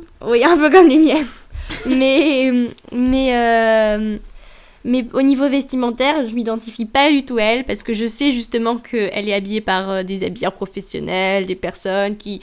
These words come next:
réfléchissent ses tenues dix jours à l'avance. <laughs> Alors que le matin, je suis tellement en retard que je réfléchis pas du tout à ce que je vais mettre. Du coup, euh, au, non, niveau, euh, niveau, euh,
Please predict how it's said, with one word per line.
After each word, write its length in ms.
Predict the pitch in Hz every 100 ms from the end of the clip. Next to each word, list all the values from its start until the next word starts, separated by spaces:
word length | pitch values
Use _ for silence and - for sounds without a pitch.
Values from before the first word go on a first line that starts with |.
| - -
réfléchissent 640 | - 220 214 196 - 202 -
ses 140 | 196
tenues 340 | 196 202 202
dix 240 | 185 208 214
jours 160 | 214
à 80 | 202
l'avance. 760 | 196 196 214 285 247 214 226 220 240 - -
<laughs> 340 | - - -
Alors 300 | 220 226 233
que 80 | 240
le 160 | 220
matin, 380 | 220 214 214 226
je 60 | 233
suis 80 | 226
tellement 260 | 214 208
en 40 | 196
retard 360 | 202 220 220
que 100 | -
je 120 | 196 190
réfléchis 480 | 190 214 247 -
pas 140 | 214 208
du 120 | 214
tout 160 | 226 220
à 100 | 262
ce 60 |
que 60 | -
je 140 | 247 262
vais 120 | 330
mettre. 440 | 269 294 - - 226 220 - 381 370 339 302 -
Du 140 | 240
coup, 160 | 277 302
euh, 280 | 240 240 -
au, 80 |
non, 280 | 247 254 254
niveau, 380 | 247 247 226 247
euh, 460 | 240 220 208 202 196 -
niveau, 480 | 226 233 220 226 233
euh, 560 | 220 208 196 190 190